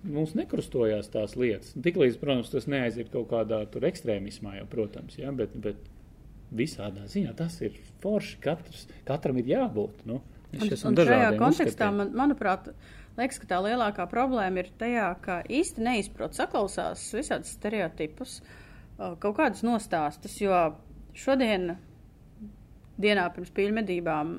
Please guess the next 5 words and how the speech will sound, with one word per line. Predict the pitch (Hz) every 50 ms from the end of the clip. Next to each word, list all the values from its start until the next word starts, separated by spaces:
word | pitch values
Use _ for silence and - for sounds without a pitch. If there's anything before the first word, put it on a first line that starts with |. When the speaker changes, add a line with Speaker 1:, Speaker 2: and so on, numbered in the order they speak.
| - - -
Speaker 1:
Jā. | - -
Speaker 2:
Facebookā, | - 247 285 262 220 196 196 - 185 170 160 151 151 156 - - - - - - - - - - - - - - - - - -
uh, | - - - 160 - - - - - - 190 190 190 185 -
Ziemeļvalstu | - 180 185 208 247 269 294 294 220 185 175 160 180 - - -
safāri | - 196 - - 208 208 233 240 214